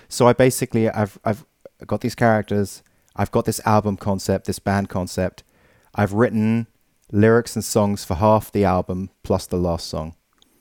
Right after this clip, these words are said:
I've recorded the, I've recorded the opening song, and I recorded the whole thing in a cappella,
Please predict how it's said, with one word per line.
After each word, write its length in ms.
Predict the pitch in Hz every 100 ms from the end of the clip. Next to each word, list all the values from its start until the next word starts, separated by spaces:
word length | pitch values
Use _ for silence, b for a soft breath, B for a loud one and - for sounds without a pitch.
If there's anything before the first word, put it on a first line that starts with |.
| _ _ _ -
I've 200 | 98 -
recorded 800 | 101 - 139 131 110 90 87 - _ _ _ _ _ _ _ _ _ _ _
the, 400 | 98 107 101 101 - -
I've 140 | 98 107
recorded 400 | - 135 120 95
the 120 | 98
opening 360 | 117 - 107 98
song, 360 | - 87 87 _ b b
and 120 | 107 123
I 20 |
recorded 340 | - 156 143
the 80 | 117
whole 140 | 127 131
thing 200 | 123 113
in 100 | 101
a 120 | 101
cappella, 480 | 117 95 90 101